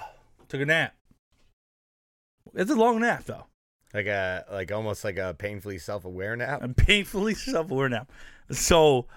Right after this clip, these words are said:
Speaker 1: hypothetically, once again,
Speaker 2: Yeah.
Speaker 1: all hypothetical.
Speaker 2: Yeah, yeah, this has never happened.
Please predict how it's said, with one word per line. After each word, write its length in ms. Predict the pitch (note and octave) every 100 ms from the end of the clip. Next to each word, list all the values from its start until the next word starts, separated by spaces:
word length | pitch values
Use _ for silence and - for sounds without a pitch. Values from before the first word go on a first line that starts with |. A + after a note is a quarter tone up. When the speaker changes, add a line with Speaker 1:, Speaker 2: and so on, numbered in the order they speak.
| -
Speaker 1:
hypothetically, 840 | - E3+ F#3 F#3+ G3 D#3+ C3 C3 B2+
once 200 | B2+ B2+
again, 260 | B2+ C3+
Speaker 2:
Yeah. 80 | F2 D#2+ -
Speaker 1:
all 200 | D3 D3+
hypothetical. 640 | D3 C3 B2+ A2+ - - -
Speaker 2:
Yeah, 220 | C3+ G#3+
yeah, 340 | G#3 G#3 A2+ E2
this 240 | F2+ A#2
has 80 | G#2+
never 220 | F#2+ E2+
happened. 380 | E2 D#2+ F#2 A#2+